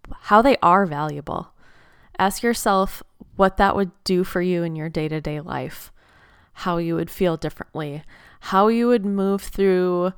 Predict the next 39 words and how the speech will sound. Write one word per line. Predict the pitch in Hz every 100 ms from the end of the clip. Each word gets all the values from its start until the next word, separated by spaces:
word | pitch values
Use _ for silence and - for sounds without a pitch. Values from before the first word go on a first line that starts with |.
| - _ _ -
your | 180 175
mundane | 170 170 190 180 170 170
activities | 165 170 - 175 156 165 156 160 - - - - _ _
of | 180 160
the | 160
day, | 147 - - 170 - - -
how | 196
you | 190 214
would | 202
move | 196 190
through | - 185
your | 165 156
work | 156 147 - - - - - _ _
if | - 151 - -
those | 165 -
things | - 151 151 165 - -
were | 170 180
more | 156 151
valuable. | 151 151 151 151 160 180 -
Like, | 170 -
what | 175
does | 175 175
that | 170 -
do | 165
for | 160 170
you | 165
in | 160
a | 160
big | 151 151
picture | - 156 - 156
sense? | - 147 143 - - -
And | 160 160 156 - - 214
maybe | 190 220
what | 247 240
does | 277 294
that | 277 269
allow | 247 180 160 170
you | 185 196
to | -